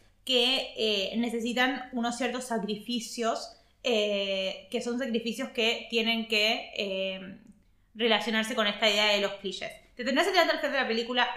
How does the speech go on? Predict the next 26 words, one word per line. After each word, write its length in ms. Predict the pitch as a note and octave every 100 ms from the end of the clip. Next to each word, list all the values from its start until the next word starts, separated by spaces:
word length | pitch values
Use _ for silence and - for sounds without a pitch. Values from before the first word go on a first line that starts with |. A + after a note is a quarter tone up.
| -
spoiler, 420 | A3 G3+ G#3 A3+
que 80 | A3
los 100 | G3
dioses 200 | G3+ G#3
somos 200 | A3 G#3+
nosotros, 520 | F#3+ F#3 F3+ - - -
es 140 | A3
el 100 | A3
público. 420 | G#3+ F3+ F3+ - - _ _ _ _
Eh, 520 | - A3+ G#3+ G3+ F#3+ - - -
eso 180 | G#3+ A3
te 80 | G#3
dan 120 | F3+
a 40 | G3
entender. 280 | F#3 F3+ - - - _
Es 120 | A3+
como 240 | C4+ A#3 -
este 220 | - C#4
público 720 | - D4+ C4 C4+ C4+ C4+ C4
que 100 | C4
literalmente 600 | A3 G#3 G#3+ A3+ A#3 A#3 A3
lo 140 | G3+
único 220 | A3 A#3+
que 140 | A#3 A3+
quiere 420 | G3+ G3+ A3+ A#3
es 340 | G3 G3 G#3+